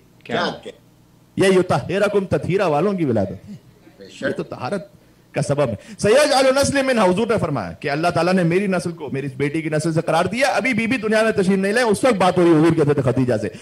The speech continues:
Speaker 3: یہ امام صادق بیان فرما رہے ہیں۔ سَيَجْعَلُ مِنْ نَسْلِهَا أَئِمَّةً، اور حضور نے فرمایا کہ اللہ تعالیٰ میری اس بیٹی کی نسل سے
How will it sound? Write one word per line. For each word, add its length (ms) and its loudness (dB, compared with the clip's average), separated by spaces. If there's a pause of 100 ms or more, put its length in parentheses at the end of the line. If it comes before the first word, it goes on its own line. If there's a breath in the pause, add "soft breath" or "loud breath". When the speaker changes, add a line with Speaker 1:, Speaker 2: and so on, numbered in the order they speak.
Speaker 3:
یہ 80 0
امام 240 2
صادق 300 0
بیان 240 -2
فرما 240 -10
رہے 60 -10
ہیں۔ 300 -20
سَيَجْعَلُ 640 4
مِنْ 140 2
نَسْلِهَا 600 2 (180)
أَئِمَّةً، 480 0 (560)
اور 260 4
حضور 240 -2
نے 140 2
فرمایا 320 4
کہ 220 0
اللہ 280 0
تعالیٰ 460 4 (280)
میری 160 2
اس 100 -4
بیٹی 340 2
کی 120 2
نسل 360 2
سے 240 2